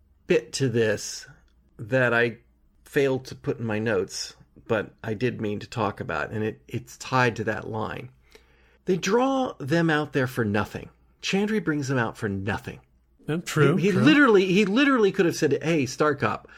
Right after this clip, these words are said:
Speaker 1: I can't tell you what I'm working on, base, but Black Hand Group, anarchists might be something." You know, they have, like, that triple freaking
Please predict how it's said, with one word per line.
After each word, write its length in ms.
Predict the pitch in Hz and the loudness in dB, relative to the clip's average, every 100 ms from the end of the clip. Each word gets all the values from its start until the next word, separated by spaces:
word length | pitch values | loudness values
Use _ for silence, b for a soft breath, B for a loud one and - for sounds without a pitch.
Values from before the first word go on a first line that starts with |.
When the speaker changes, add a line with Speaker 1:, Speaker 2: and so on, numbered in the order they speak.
| B B | B B
Speaker 1:
I 120 | - 131 | -2 0
can't 260 | 165 147 | 2 2
tell 100 | 156 | 2
you 100 | 147 | 4
what 120 | 135 | 4
I'm 100 | 123 | 4
working 300 | 127 156 175 | 2 2 2
on, 180 | 156 147 B B - | 2 0 B B -2
base, 340 | 127 123 123 B B - | 2 2 0 B B -8
but 420 | 98 123 120 - _ - | 0 2 2 -4 _ -4
Black 280 | 135 135 135 | 0 0 2
Hand 240 | 135 120 | 0 0
Group, 320 | 117 117 110 _ _ _ _ | 0 -2 -4 _ _ _ _
anarchists 880 | 117 117 117 117 110 - - - - _ _ _ _ | -2 0 0 0 -2 -2 -8 -12 -12 _ _ _ _
might 400 | - 107 104 95 - | -12 -6 -4 -6 -8
be 120 | 110 | -8
something." 560 | - - - 85 73 - _ _ _ _ | -8 -10 -10 -10 -10 -16 _ _ _ _
You 160 | 127 107 | -6 -4
know, 200 | 107 - B B - | -6 -8 B B 2
they 140 | 160 | 6
have, 200 | 190 220 | 6 6
like, 160 | 165 143 | 6 4
that 160 | 139 - | 2 2
triple 320 | - 170 135 | -2 -2 -4
freaking 400 | - 117 135 | -2 -4 0